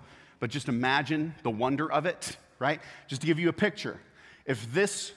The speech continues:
cube were sitting on the United States of America, and we started from here in Shelby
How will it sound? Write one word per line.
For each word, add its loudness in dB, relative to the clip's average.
cube 2
were 4
sitting 2
on 6
the 2
United 2
States -2
of -4
America, 0
and 4
we 4
started 4
from 2
here 2
in 2
Shelby 2